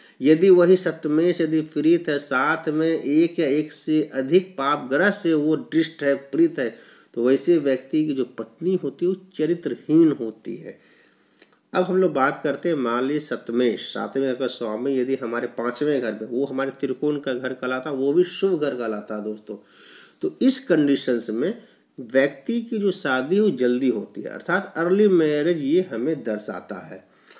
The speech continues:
और साथ में जो उसके पार्टनर होते हैं, वाइफ या हस्बैंड, एक संपन्न और अच्छे परिवार से बिलोंग कर सकते हैं। पति या पत्नी परिपक्व होंगे और जातक को हमेशा फायदा वो मिलता रहेगा। वही यदि सातवें का स्वामी कमज़ोर है पाँचवें घर में,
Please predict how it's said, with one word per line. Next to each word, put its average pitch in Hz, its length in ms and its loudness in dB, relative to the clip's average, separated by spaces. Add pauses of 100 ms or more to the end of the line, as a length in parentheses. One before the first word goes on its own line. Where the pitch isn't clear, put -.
(140)
और - 100 -6
साथ 139 440 0
में 175 160 2
जो 165 80 2
उसके 156 220 -2
पार्टनर 143 580 -4
होते 123 380 -2
हैं, 117 120 -2
वाइफ 120 520 0
या 120 200 0
हस्बैंड, 110 380 -4 (1160)
एक 208 140 8
संपन्न 170 480 0
और 220 160 -2
अच्छे - 260 -2
परिवार 147 540 -2
से 160 160 -2
बिलोंग 127 360 2
कर 117 140 -4
सकते - 340 -12
हैं। - 160 -18 (380)
पति 190 300 2
या 175 60 4
पत्नी 175 400 0
परिपक्व 170 680 -4
होंगे 180 260 2
और 196 420 -4
जातक 127 500 -6
को 226 140 -2
हमेशा 139 440 -4
फायदा 151 640 -8
वो 175 220 -10
मिलता 123 380 -4
रहेगा। 98 380 -10 (680)
वही 190 280 4
यदि 196 160 6
सातवें 165 460 0
का 170 100 2
स्वामी 156 380 0
कमज़ोर 143 580 2
है 120 380 -4
पाँचवें 143 440 0
घर 135 140 -2
में, 110 180 -4